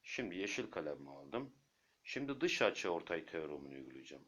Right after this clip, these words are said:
Altı bölü tamamı. Yani altı bölü x artı dördün oranı. Burası kaç? Tamamın uzunluğu artık beş. Beş bölü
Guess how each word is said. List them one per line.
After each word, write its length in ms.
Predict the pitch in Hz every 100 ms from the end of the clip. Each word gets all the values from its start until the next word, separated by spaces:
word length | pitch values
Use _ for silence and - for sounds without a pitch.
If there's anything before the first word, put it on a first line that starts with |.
| -
Altı 520 | 92 107 110 - -
bölü 340 | 92 85 -
tamamı. 640 | - 95 76 76 69 69 - _ _ _ _ _ _ -
Yani 320 | 92 80 73 73
altı 460 | 95 98 101 143 85
bölü 420 | 76 85 120 -
x 380 | 110 110 - -
artı 360 | 71 71 85 82
dördün 360 | 76 71 82
oranı. 360 | 98 101 110 113 - _ _ _ _ _ _ _
Burası 300 | 101 92 -
kaç? 340 | - 90 - -
Tamamın 440 | 87 85 82 90
uzunluğu 600 | 92 90 87 80 85 117 -
artık 400 | 82 78 - _
beş. 460 | 82 117 - - - _ _ _ _ _ _
Beş 420 | 98 117 123 - 82
bölü 300 | 80 120